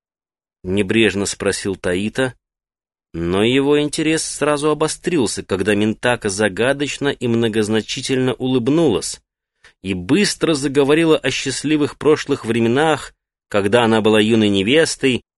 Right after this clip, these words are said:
а земля зеленела и плодоносила. Царица приободрилась и заговорила с оживлением. Таита ждал, когда она закончит. Он знал, что Минтака не выдержит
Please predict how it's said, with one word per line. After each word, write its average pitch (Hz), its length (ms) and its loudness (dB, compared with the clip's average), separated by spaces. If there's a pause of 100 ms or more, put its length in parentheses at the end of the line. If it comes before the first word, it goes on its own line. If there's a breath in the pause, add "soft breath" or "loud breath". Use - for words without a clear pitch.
(160)
а 85 120 -6
земля 120 580 4
зеленела 139 640 4
и 127 200 -4
плодоносила. 107 920 0 (840)
Царица 139 580 2
приободрилась 107 920 2 (520)
и 104 100 -6
заговорила 104 600 2
с - 140 -2
оживлением. 98 720 0 (1080)
Таита 156 560 2
ждал, 101 540 2
когда 113 440 0
она 104 240 -2
закончит. 92 720 -6 (880)
Он 160 220 2
знал, 156 540 2
что - 200 -6
Минтака 117 560 0
не 123 180 2
выдержит 147 720 -2